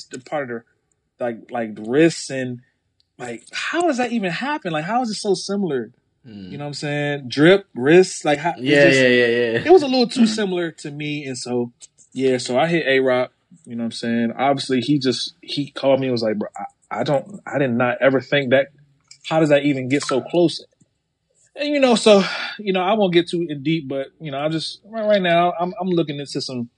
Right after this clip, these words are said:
Speaker 1: to some things to try to, I reached out to some different, you know, lawyers and things to see just what, what, what we could do at this point to see if we can maybe at least reach out and be like, "Yo, bro, I should at least get some kind of credit on the record or interpolated by such and such."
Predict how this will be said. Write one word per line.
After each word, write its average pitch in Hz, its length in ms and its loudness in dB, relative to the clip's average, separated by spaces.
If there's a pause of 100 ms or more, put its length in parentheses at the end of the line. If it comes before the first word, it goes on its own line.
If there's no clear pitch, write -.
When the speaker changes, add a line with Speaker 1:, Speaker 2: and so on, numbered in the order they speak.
(380)
Speaker 1:
to 151 140 -10
some 123 160 -8
things 131 300 -2
to 113 60 -6
try 143 180 0
to, 120 180 4 (460)
I 180 60 2
reached 165 200 4
out 143 120 6
to 135 80 -4
some 123 180 -8
different, 123 360 -6 (200)
you 120 100 -8
know, 107 300 -10
lawyers 117 460 2
and 113 80 -6
things 120 380 0
to 113 60 -6
see 147 300 6
just 165 200 4
what, 196 240 4
what, 180 220 6
what 175 160 6
we 160 100 0
could 127 200 -6
do 156 140 4
at 139 80 -4
this 135 140 -4
point 131 220 -10
to 120 80 -12
see 151 160 -4
if 135 60 -4
we 139 100 -2
can 127 100 -8
maybe 123 300 -2 (400)
at 139 100 0
least 196 300 4
reach 151 180 4
out 151 140 4
and 139 60 -4
be 135 60 0
like, 127 160 2
"Yo, 190 220 -4
bro, 131 220 0 (200)
I 190 120 -6
should - 220 -6
at 127 60 -2
least 214 220 0
get 123 220 0 (340)
some - 220 -16
kind 135 200 -2
of 101 60 -8
credit 170 320 6
on 147 140 4
the 127 60 2
record 147 340 4
or 127 140 0
interpolated 156 720 0
by 143 240 0
such 190 220 -4
and 190 80 -6
such." 143 220 -6